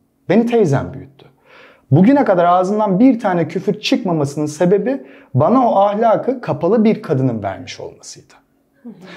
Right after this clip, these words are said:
Ben bir kapalıdan öğrendim küfür etmemeyi. Fakat yine bir kapalı kadından anneme küfür duyunca tek yapmasını istediğim, dinimizin emrettiği, gerekliliği olan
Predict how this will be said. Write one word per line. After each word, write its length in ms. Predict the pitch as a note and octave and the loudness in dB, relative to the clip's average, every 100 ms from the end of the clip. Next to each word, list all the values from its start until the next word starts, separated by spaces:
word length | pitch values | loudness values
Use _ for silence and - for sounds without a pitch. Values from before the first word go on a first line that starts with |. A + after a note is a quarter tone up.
| - G3 | -6 0
Ben 160 | C4+ | 2
bir 80 | C#4 | 0
kapalıdan 560 | G3 - G#3 G#3 D4 B3 | -2 -2 0 0 0 2
öğrendim 460 | D#3 B2+ A2 G#2+ | 2 2 -2 -8
küfür 260 | - - G2+ | -12 -12 -10
etmemeyi. 560 | F2 - F2+ F2+ F#2 _ _ - - - - | -12 -14 -20 -20 -20 _ _ -20 -20 -12 -4
Fakat 400 | G3 G3 - B2 | 0 0 -2 0
yine 440 | B2+ F#3+ D#4 B3 | 4 4 4 4
bir 440 | F#3+ F3 - - _ _ _ | 2 2 -4 -10 _ _ _
kapalı 460 | - C#3+ D#3 G#3+ D4+ | -6 -4 -2 0 0
kadından 720 | A#3+ D#3+ D3+ C3 A2+ G#2+ - - | 0 0 2 0 0 -6 -12 -4
anneme 720 | B2 C3+ C#3+ D3+ D#3+ F3 - - - _ | 0 2 2 2 2 0 -2 -14 -20 _
küfür 420 | - F3+ C4 A#3+ | -4 0 2 2
duyunca 560 | D#3+ C3 A#2 A#2 A3 - - - G3 | 2 0 0 0 -2 -2 -14 -20 -10
tek 260 | - C#4 - | -2 -2 2
yapmasını 560 | E3 C#3+ C#3 C3+ D3 D3+ | 0 0 -2 -4 -2 -4
istediğim, 640 | D3+ G3+ F3 E3+ G#3+ - - _ - _ _ _ A#2+ | -2 0 0 0 -4 -6 -16 _ -20 _ _ _ 2
dinimizin 640 | D3+ E3+ F#3 F#3 B3 A#3+ | 4 4 4 4 2 2
emrettiği, 800 | G3 G#3 F3 C#3+ - A#2 G2+ - _ _ - | 0 0 2 0 -4 -8 -8 -10 _ _ -2
gerekliliği 640 | C#3 D3 D#3+ C3+ F3+ A#3 | 2 2 0 -2 0 2
olan 380 | F#3+ C3 A2+ | 4 2 -2